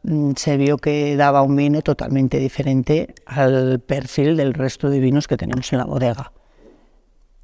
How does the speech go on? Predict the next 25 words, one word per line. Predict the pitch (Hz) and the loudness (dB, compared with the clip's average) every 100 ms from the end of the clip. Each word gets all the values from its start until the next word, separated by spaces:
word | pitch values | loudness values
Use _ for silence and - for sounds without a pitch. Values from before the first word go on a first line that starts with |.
| - | -6
Este | 165 - 170 | -4 0 0
viñedo | 165 156 156 151 | 2 2 4 2
en | 156 | 0
concreto | 147 156 170 165 180 196 - | -2 0 -2 2 2 2 -2
está | - 143 - 156 | -6 -6 -2 2
ubicado | 139 139 - 139 135 | 4 2 2 0 2
en, | 135 135 131 135 131 - - | 0 -2 -6 -14 -20 -20 -12
aquí | - 143 147 | -8 -2 0
en | 147 | 2
Gumiel | 139 135 135 | 2 2 2
de | |
Izán, | 123 - 226 | 0 2 2
muy | 196 | 2
cerquita | - 156 143 143 | -2 -6 -2 0
de | 135 | 0
la | 139 | 0
bodega. | 131 131 156 220 269 - _ _ _ _ _ | 0 0 2 2 0 -6 _ _ _ _ _
Es | - - | -4 -2
un | 147 | 0
viñedo | 147 143 147 139 139 _ _ _ _ _ _ _ | 2 4 4 2 -2 _ _ _ _ _ _ _
que | - 156 | -2 0
tiene | 143 143 | 2 2
actualmente | 143 - 139 135 135 127 139 135 135 | 0 0 2 2 2 0 -2 -2 -4
setenta | - 151 170 135 131 127 | -4 -4 -2 -2 -2 -2
años | 147 175 220 247 - | -2 0 0 -2 -8